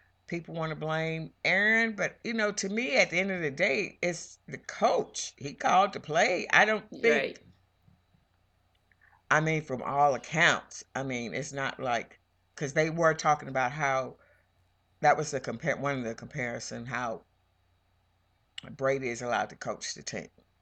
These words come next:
Speaker 1: He's allowed to call, call the plays or whatever. And that wasn't, the coach didn't even afford,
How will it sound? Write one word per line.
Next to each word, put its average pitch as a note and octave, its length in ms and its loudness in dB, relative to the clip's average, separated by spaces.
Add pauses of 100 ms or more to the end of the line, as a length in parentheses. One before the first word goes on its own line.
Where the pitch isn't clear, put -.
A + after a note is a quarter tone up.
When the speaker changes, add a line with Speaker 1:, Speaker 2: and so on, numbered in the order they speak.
(120)
Speaker 1:
He's G#2+ 180 -16
allowed G2+ 300 -6
to - 60 -20
call, - 340 -14 (100)
call F#2+ 260 -8
the - 60 -20
plays A2 320 -8
or B2 60 -14
whatever. D2+ 320 -10 (1200)
And D#3 320 -4 (100)
that D3+ 260 4
wasn't, C#3+ 480 -2 (1200)
the A#2+ 120 -8
coach - 400 -4
didn't D3+ 320 -8
even C3+ 220 -8
afford, D#3+ 720 0